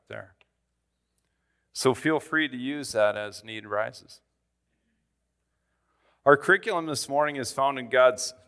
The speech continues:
textbook, the Bible, and in particular, Psalm fifty-five. If you do not have a textbook,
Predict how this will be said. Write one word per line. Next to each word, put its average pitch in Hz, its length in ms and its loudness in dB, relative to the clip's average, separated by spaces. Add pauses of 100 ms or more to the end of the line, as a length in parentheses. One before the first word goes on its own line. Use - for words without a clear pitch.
(160)
textbook, - 800 -4 (1200)
the 107 80 2
Bible, 104 580 6 (380)
and 104 160 -4
in 110 120 -8
particular, 95 760 -10 (240)
Psalm 104 340 -2
fifty-five. 107 800 -6 (1160)
If 113 160 -4
you 143 80 -6
do 139 140 -6
not 127 360 4
have 131 360 2
a 107 80 0
textbook, 117 720 -4